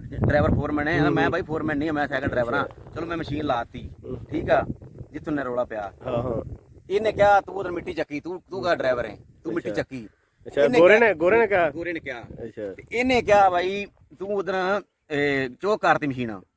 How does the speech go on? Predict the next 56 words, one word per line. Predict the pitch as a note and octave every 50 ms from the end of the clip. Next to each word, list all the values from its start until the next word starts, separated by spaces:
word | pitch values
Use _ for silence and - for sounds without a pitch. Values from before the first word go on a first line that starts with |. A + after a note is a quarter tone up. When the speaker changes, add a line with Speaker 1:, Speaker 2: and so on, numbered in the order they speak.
| _ _ _
Speaker 1:
ਕਣਕ |
ਦੇ | D#3+ F3
Speaker 2:
ਅੱਛਾ, | E3+ -
Speaker 1:
ਵਿੱਚ।" | E3+ D#3 C#3 D#3+
Speaker 2:
ਉਹ | F3+ G3
ਉਹਨੂੰ | G3+ G#3 A3+ A3 F3
ਕਿਹਾ | F#3 E3+ D#3+
ਸੀ? | D#3 D3 C3+ B2 - _ _ _ _ _
Speaker 1:
ਇਹਨੇ | G#3+ A#3+ B3+ B3 A3
ਕਿਹਾ | D3 D#3 D#3+
ਬਾਈ | D#3 C#3+ B2+ B2
ਨੇ। | A#2 A2 F#2 - _ _ _ _ _ _ _ _ _ _ _ -
Speaker 2:
ਇਹਨੇ | F#3 A3 B3+ C4 B3+
ਕਿਹਾ | A3 A#3+ A3+
ਇਹਨੂੰ? | A3 A#3 C#4+ C#4+ C4
Speaker 1:
ਪ੍ਰਕਾਸ਼ | A#3+ D#3 D#3 D3+ D3+
ਨੇ, | C#3+ C3
ਹਾਂ। | B2+ B2+ B2+ A#2 A2 F#3
Speaker 2:
ਇਹਨੂੰ | G#3+ B3+ B3 A#3 G3+
ਚੋਕ | D3+ B2+
Speaker 1:
ਹਾਂ, | F3+ F#3+
Speaker 2:
ਕੀਤੀ | F3 F#3 F#3+ - B3
Speaker 1:
ਗੋਰੇ | B3 A#3
Speaker 2:
ਤੂੰ? | G3+ E3
Speaker 1:
ਨੂੰ। | A#2+ G#2 - _ _ _ _
ਕਿ | D3
ਤੂੰ | - F3 F3+ -
ਕਣਕ | E3+ F3 F3+ D3 F3+
'ਚ | D3+ F#3
ਮਸ਼ੀਨ | F3 C#3+ E3 F3 E3
ਬੰਦ | D#3+ E3 E3
ਕਰਤੀ, | E3 E3 D#3+ D#3+ C#3+
ਇੰਜਨ | E3 D#3+ E3+ E3
ਬੰਦ | D3 D3 D3+
Speaker 2:
ਅੱਛਾ। | D3+ D3 C#3+
Speaker 1:
ਕਰਦੇ | B2+ B2+ -
ਗਰਮ | - B2+ B2+ C3+ C3+
ਆ, | E3 F#3
ਤੈਨੂੰ | - D#3 - A#2+
ਪਤਾ | D3+ E3+
Speaker 2:
ਅੱਛਾ। | F#3+ G3
Speaker 1:
ਲੱਗਾ | E3 D3+ D#3 D3+
ਕਿ | C3+ A#2+ G#2 G2 C3
ਮਸ਼ੀਨ | C3 A#2 G#2 C#3+ C#3+
ਦਬ-, | C3+ C3+ C3 C3
ਦਬਦੀ | B2+ C3+ B2 C3 D3 C#3+
ਪਈ | C3+ C3
ਏ। | C3 A#2+ G#2 A#2+
Speaker 2:
ਅੱਛਾ, | A2+ - C3
ਚੋਕ | B2+ - F3 G3 G#3+ A3 A#3
ਹੋ | A#3 G3+
ਗਿਆ | F#3+ F#3
Speaker 1:
ਚੋਕ | E3+ E3
Speaker 2:
ਸਾਰਾ? | D#3+ D#3+ D3+ C3 C3
Speaker 1:
ਹੋ | D3
ਗਿਆ, | C3 D3